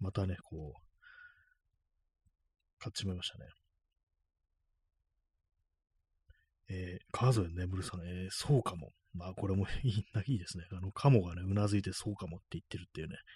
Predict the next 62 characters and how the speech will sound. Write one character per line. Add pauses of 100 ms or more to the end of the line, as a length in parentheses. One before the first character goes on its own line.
(140)
ま
あ、
ダ
ジ
ャ
レ
で
す
け
ど
も。 (500)
な
か
な (100)
か
可
愛
い
ね、 (100)
こ (600)
う、
絵
で
す
ね。 (180)
あ
り
が
と
う
ご
ざ
い
ま
す。
ね、 (160)
そ
う
か
も
っ
て
ね。 (480)
別、 (120)
別
で
す
っ
て
ね。 (160)
あ
く
ま
で
別
で
す
っ
て
い
う
ね。